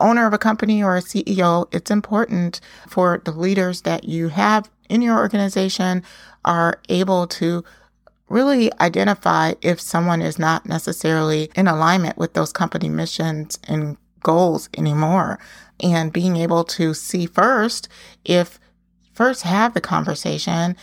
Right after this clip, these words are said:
and then see if there's other places where that person will feel comfortable in the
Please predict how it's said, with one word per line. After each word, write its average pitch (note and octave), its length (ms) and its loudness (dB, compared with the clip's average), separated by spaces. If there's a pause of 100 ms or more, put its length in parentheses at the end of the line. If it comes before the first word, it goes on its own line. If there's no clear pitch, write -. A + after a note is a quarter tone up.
(180)
and E3+ 140 2
then F3 160 2
see F3 240 -4
if F3 140 -4
there's D#3+ 340 -4 (100)
other E3 240 0
places E3 680 -4 (200)
where F3 180 4
that E3 200 0
person E3 480 -2
will D#3 100 -6
feel F#3+ 220 -2
comfortable E3 600 0
in D3+ 100 -2
the D3+ 120 -4